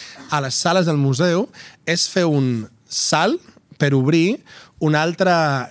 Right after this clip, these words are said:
genealogia transfeminista, interfeminista,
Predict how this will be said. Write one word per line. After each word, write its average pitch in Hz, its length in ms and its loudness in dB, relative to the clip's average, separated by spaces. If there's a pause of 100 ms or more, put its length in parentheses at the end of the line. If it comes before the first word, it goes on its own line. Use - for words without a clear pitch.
(140)
genealogia 139 960 0 (320)
transfeminista, 143 1300 -2
interfeminista, 180 1900 -2